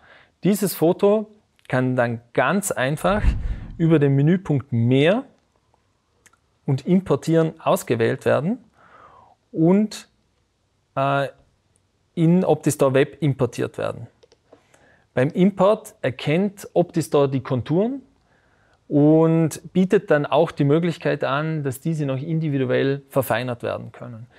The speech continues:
An dieser Stelle ist immer wichtig zu erwähnen,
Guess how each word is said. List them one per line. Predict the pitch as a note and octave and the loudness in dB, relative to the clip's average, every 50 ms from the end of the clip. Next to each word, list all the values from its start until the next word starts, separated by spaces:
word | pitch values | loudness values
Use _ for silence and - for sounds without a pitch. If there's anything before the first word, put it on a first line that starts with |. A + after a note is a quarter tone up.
| - - - | -20 -12 -6
An | B2 | -2
dieser | A#2+ C#3 E3 F3+ F3 | -2 0 2 2 2
Stelle | - - D3+ D#3+ E3+ D#3+ | 2 2 2 4 4 4
ist | D3 D3+ | 2 2
immer | D#3 D#3+ D#3 C#3 | 2 2 2 2
wichtig | D3+ E3+ - - - E3+ D3+ - - | 0 -2 -6 -4 -6 -6 -6 -6 -6
zu | - D3+ | 0 2
erwähnen, | C3+ B2 A#2 A#2+ B2 C#3 D3+ E3+ F#3+ G3 F#3 F#3+ | 2 2 2 2 0 0 0 0 0 -2 -4 -6